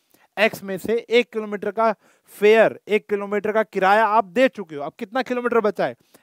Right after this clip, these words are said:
एक्स माइनस वन का ही तो हिसाब करना है, और वो कितने रुपए के हिसाब से है, पाँच रुपए के हिसाब से। बन गई इक्वेशन। ठीक है जी, ओके। बाकी इस क्वेश्चन को मैं Instagram पे भी दोबारा बताऊंगा, वहाँ की जनता के लिए भी,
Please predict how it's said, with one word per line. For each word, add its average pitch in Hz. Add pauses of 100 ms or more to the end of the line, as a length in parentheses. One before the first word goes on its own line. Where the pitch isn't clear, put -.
एक्स 233
माइनस 240
वन 254
का 254
ही 254
तो 247
हिसाब 233
करना 254
है, 160 (320)
और 170
वो 226
कितने 247
रुपए 240
के 226
हिसाब 220
से 214
है, 127 (120)
पाँच 254
रुपए 208
के 196
हिसाब -
से। - (680)
बन 262
गई 240
इक्वेशन। 185 (760)
ठीक 233
है 254
जी, 247 (380)
ओके। 240 (720)
बाकी 190
इस 214
क्वेश्चन 233
को 233
मैं 226
Instagram 202
पे 190
भी 185
दोबारा 170
बताऊंगा, 113 (1500)
वहाँ 151
की 147
जनता 135
के 135
लिए 139
भी, 180